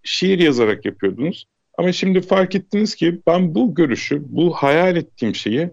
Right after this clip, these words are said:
söyleyip yaptırabiliyorum. Yani bunu ifade edebiliyorum. Bu benim dilim haline gelebiliyor. Bunu dediğiniz anda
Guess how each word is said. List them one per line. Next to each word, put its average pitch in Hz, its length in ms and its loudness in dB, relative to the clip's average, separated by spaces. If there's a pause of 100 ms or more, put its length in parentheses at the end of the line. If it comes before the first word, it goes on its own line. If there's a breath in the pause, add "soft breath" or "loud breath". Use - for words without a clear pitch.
söyleyip 160 640 0
yaptırabiliyorum. 135 800 -2
Yani 95 220 -2
bunu 127 200 2
ifade 120 420 2
edebiliyorum. 98 680 0 (200)
Bu 143 120 -2
benim 143 340 2
dilim 131 280 0
haline 117 360 0
gelebiliyor. 95 680 -2
Bunu 143 220 0
dediğiniz 156 400 2
anda 117 320 2